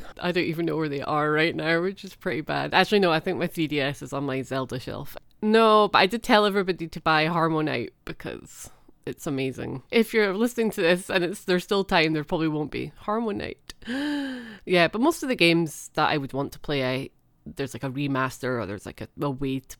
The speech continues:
play them now. I hope, I think. Uh, and I bought a lot of three D S and Wii U games back in the day, so I think I'm sorted anyway.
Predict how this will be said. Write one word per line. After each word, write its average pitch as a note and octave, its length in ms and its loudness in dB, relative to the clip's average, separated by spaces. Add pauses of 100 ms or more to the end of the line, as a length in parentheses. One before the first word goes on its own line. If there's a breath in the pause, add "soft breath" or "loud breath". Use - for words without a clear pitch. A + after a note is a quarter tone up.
play F#3 240 -4
them G#3 220 -6
now. C#4 840 -6 (280)
I G3 120 -10
hope, B3+ 440 -6 (140)
I F3 80 -4
think. - 420 -8 (420 soft breath)
Uh, - 40 4
and E3 200 6
I E3 60 8
bought D#3 280 6
a - 20 2
lot D3 160 0
of - 80 -8
three C#3 160 -6
D B2+ 120 -2
S B2+ 140 -4
and C#3 100 -4
Wii C3+ 100 -4
U B2+ 100 -4
games C3 280 -6
back - 280 -6
in B2 60 -8
the A#2+ 100 -6
day, A#2 180 -8
so - 140 -8
I - 40 -4
think - 420 -8 (100)
I'm - 180 -4
sorted - 580 -10
anyway. - 460 -12